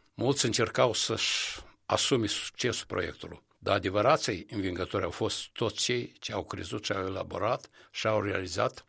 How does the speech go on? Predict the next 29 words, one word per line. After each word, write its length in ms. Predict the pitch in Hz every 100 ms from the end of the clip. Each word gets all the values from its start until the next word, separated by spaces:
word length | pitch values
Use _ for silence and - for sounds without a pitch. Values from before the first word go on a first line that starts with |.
| -
acest 360 | - - 120 -
studiu 360 | - 127 101
de 120 | 95
fezabilitate. 960 | 90 101 95 90 95 92 - - - - _ _ _ -
O 140 | -
să 140 | 107 113
vă 360 | 113 110 107 -
mărturisesc 1000 | 107 101 117 101 98 127 98 - - - -
că 320 | - 90 85 -
pe 120 | 101
unii 420 | 107 117 110 90 - _ -
exponenți, 880 | 101 - - 101 98 127 127 - 104 -
mai 160 | 110 110
bine 320 | 113 110 107
zis, 480 | 107 113 101 - - -
opozanți 580 | 95 - 104 117 110 -
al 140 | 92 -
proiectului, 760 | - 101 104 131 - 139 127 123 - _ -
îi 100 | 104
priveam 360 | 104 101 104
de 120 | 98
sus, 600 | 95 - 110 - - - - _ _ -
cu 120 | 107
oarecare 480 | 98 101 117 110 98
dispreț, 760 | 95 - - 95 82 - - - - -
desigur 380 | 107 - 110 107
și 100 | -
cu 100 | -
mic 460 | 98 98 - -